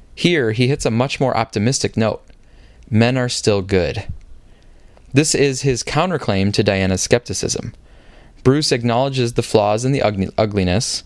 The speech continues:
because he's seen it up close and even seen it in himself. We fight, we kill, we betray one another.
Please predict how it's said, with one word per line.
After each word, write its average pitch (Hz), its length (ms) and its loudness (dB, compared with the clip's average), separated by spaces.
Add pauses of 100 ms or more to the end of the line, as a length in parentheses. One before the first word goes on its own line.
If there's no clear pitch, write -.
(240)
because 117 240 2
he's 123 160 0
seen 123 180 2
it 120 100 0
up 117 160 0
close 92 380 -2
and 104 260 2
even 107 260 2
seen 110 200 2
it 101 140 -2
in 117 180 0
himself. 107 680 0 (760)
We 123 140 4
fight, 110 440 0
we 123 180 0
kill, 101 460 2
we 107 140 2
betray 107 420 2
one 101 180 0
another. 92 440 -2